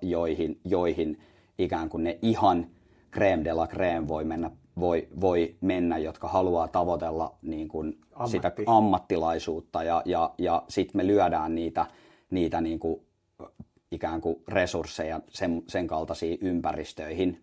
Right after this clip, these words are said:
Speaker 1: missä ne parhaat on joka ikisessä harjoituksessa niin kuin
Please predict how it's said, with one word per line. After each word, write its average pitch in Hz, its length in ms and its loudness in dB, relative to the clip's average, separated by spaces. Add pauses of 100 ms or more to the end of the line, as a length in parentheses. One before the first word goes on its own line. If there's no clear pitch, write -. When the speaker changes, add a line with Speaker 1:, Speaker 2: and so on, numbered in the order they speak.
Speaker 1:
missä 82 320 -4
ne 82 100 -4
parhaat 82 580 0
on 82 200 -2 (500)
joka 117 260 8
ikisessä 101 480 0
harjoituksessa 80 800 -4
niin 76 180 -10
kuin - 160 -14